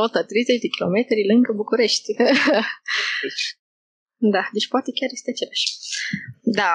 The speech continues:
Speaker 1: uh, familia Solomon organizează la, uh,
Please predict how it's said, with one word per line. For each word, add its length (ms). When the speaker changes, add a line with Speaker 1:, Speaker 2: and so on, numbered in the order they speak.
Speaker 1:
uh, 360
familia 260
Solomon 520
organizează 640
la, 140
uh, 480